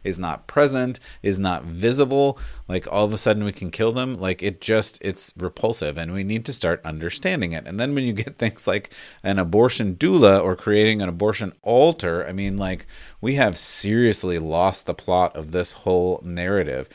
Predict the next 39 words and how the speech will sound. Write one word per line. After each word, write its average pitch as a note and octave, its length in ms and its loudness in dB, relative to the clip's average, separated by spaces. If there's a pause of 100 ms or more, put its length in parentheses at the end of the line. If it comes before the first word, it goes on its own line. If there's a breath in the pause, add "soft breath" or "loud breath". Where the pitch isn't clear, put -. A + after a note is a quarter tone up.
(460 loud breath)
This, G2 340 2
uh, F#2 240 4
this F2 220 -2
abortion F#2+ 640 0
doula, F2+ 480 2
I E2 80 -6
mean, F#2 320 -2 (1800 loud breath)
it G#2 220 0
just, G#2 440 2
it's G#2 180 -2
such - 380 2
a A2 100 2
death F#2 500 -2
cult. E2+ 260 -2
I'm F#2 100 -6
just F#2 160 -6
reading F#2+ 260 0
through F2+ 220 -4
more F2+ 400 0
of, F2 500 -6
uh, D#2 80 -10
more F#2 320 -4
of D#2 180 -4
this, E2+ 320 0
uh, E2 220 0
this D#2 200 -4
article F2+ 540 -2
here E2+ 300 -4
that E2 120 -2
I E2 80 0
was, D#2+ 200 -6
that E2+ 160 -4
I - 20 -2
was D#2+ 160 -6
reading F2+ 280 -4
about, D#2 340 -2
where E2 260 0
it D#2+ 140 -10
just, - 440 -4